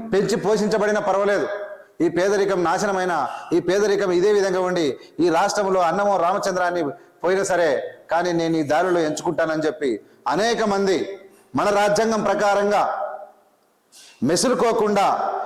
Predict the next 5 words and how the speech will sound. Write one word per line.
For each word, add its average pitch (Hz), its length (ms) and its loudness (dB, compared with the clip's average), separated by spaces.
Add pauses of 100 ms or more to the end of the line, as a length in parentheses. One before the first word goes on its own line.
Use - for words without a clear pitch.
(160)
అవినీతి 226 520 2
చేయొద్దని 226 500 2
తెలిసినా, 208 320 0 (440)
అడ్డదారులు 220 600 2
పోవద్దని 214 400 0